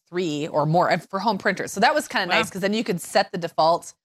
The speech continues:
Speaker 2: Yeah.
Speaker 1: to the cheap one, and then the other ones you have to go in and mindfully select,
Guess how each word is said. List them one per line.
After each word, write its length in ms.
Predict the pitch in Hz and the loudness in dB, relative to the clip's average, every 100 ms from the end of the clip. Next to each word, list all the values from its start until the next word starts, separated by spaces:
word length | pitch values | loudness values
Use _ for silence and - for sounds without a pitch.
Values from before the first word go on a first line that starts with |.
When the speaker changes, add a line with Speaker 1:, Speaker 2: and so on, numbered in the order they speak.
| _ | _
Speaker 2:
Yeah. 180 | 185 185 | -4 0
Speaker 1:
to 60 | 190 | 0
the 60 | |
cheap 280 | 165 220 208 | -2 -4 0
one, 300 | 233 220 226 | 2 2 2
and 280 | 226 190 180 | -2 -2 0
then 100 | 165 | 0
the 100 | 165 | 2
other 120 | 160 160 | 2 2
ones 160 | 156 | 0
you 60 | 160 | -2
have 140 | 170 | -2
to 80 | 151 | -4
go 160 | 147 143 | -4 -4
in 80 | |
and 120 | 151 147 | -4 -6
mindfully 420 | 147 151 156 147 | -6 -6 -4 -4
select, 360 | - 180 175 | 0 0 0